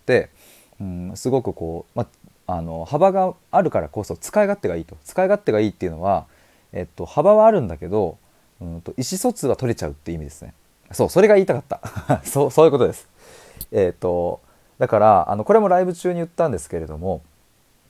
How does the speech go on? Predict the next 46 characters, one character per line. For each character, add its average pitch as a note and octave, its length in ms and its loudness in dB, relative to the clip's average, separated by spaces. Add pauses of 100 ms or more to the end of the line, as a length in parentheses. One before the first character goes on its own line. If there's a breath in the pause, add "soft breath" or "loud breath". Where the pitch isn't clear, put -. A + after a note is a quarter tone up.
(340)
「そ E3 180 2
れ C4+ 80 0
っ - 20 -4
て - 200 -6
ど A#3+ 300 2
う D4 60 0
い D#3+ 80 0
う A2+ 60 2
意 G#2 140 0
味？」 F2 120 -2
っ - 40 -6
て - 260 -12
い F2 460 -4
う、 - 80 -12 (400)
の G#2+ 100 -8
を F#2+ 240 -6
聞 - 120 -18
か G3 160 -4
れ G#3 120 -2
な G3 160 -4
い F3 80 -8
言 - 260 -6
葉 E3 100 -2
た F#2+ 100 -12
ち - 140 -20
で - 80 -20
す - 100 -20
ね。 - 80 -20 (1000 loud breath)
だ A2+ 100 -2
か G2 60 -2
ら F2+ 60 -2
ね、 F2 80 -6
他 C3 260 4
に G#3+ 120 0
も、 F2+ 340 -4 (400)
例 E3 80 2
え - 20 4
ば G#2+ 80 2
そ A#2+ 140 0
う - 20 0
だ C#2 120 -8
な。 D#2 240 -10 (1120)
う F#2 40 -10
ー - 20 -6
ん F2 280 -6 (200)
と、 F2 480 -4